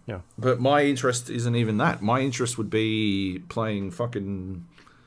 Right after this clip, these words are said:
Speaker 2: xCloud or streaming from my Xbox or,
Speaker 1: Mm.
Speaker 2: like, something like that instead. That's what I would do with it if I, if I could do it. Uh, you can, you can wipe, uh,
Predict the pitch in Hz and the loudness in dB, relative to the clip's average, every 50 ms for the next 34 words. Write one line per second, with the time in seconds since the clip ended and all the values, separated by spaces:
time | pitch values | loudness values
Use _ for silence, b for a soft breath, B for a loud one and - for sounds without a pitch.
0 | b b b b b 139 131 - - - - - - - - 98 123 147 135 131 | b b b b b -6 -4 -4 -6 -8 -10 -12 -8 -6 -2 0 0 0 0 0
1 | 123 120 - - - b b b b b b b b - 107 - - - - 127 | -2 -6 -8 -12 -16 b b b b b b b b 0 0 0 0 0 0 0
2 | 131 135 135 131 120 131 127 123 113 110 101 92 90 90 113 117 120 - - - | 0 0 -2 -4 -4 -4 -2 0 0 0 0 0 -2 -2 -4 -4 -4 -6 -4 -2
3 | - 117 - - - - - - - - - - - B B B B B B B | -2 -2 -2 -4 -6 -6 -4 -4 -2 -4 -4 -6 -8 B B B B B B B
4 | B 104 104 104 104 101 101 101 101 95 98 98 104 - 113 107 101 95 85 - | B 0 2 4 4 6 4 4 4 4 4 2 2 2 2 0 0 0 -2 -6
5 | - - - - b b b b b b b b b b b b b - - 156 | -10 -12 -14 -16 b b b b b b b b b b b b b -2 0 2
6 | 151 151 - 139 135 127 120 110 104 - 117 127 120 - - - 95 90 85 85 | 2 2 2 0 0 2 2 0 0 0 0 0 0 0 -4 -6 -6 -6 -4 -4
7 | - - 120 110 - - - 98 123 120 - 127 127 117 98 101 110 101 92 85 | -2 0 0 0 0 0 0 0 -2 0 0 0 2 2 4 4 4 2 2 0
8 | 87 80 71 65 62 - - - - 92 85 82 73 - - - 95 - - 95 | -2 -2 -4 -4 -8 -14 -16 -8 -4 -4 -4 -4 -6 -10 -10 -10 -8 -4 -2 0
9 | 92 82 80 67 - 76 82 - 92 95 95 - 82 - 76 62 62 62 - - | 0 0 -2 -2 -4 -6 -4 -2 -2 -2 -2 -4 -6 -4 -4 -4 -4 -4 -6 -6
10 | - 82 85 90 92 90 95 98 - 135 139 156 160 127 113 - - - - - | -4 -2 0 0 0 0 -2 -4 -4 -4 -4 -2 -2 -2 -4 -6 -8 -12 -10 -6
11 | 117 123 - 175 139 110 104 117 139 170 170 - - - - - _ _ - b | -6 -4 -2 -2 0 0 2 2 2 0 -2 -4 -10 -18 -20 -20 _ _ -20 b
12 | b b b b b b b b b - 98 98 98 98 95 95 95 95 90 87 | b b b b b b b b b -2 0 0 2 2 2 2 2 2 2 2
13 | 85 85 | 2 0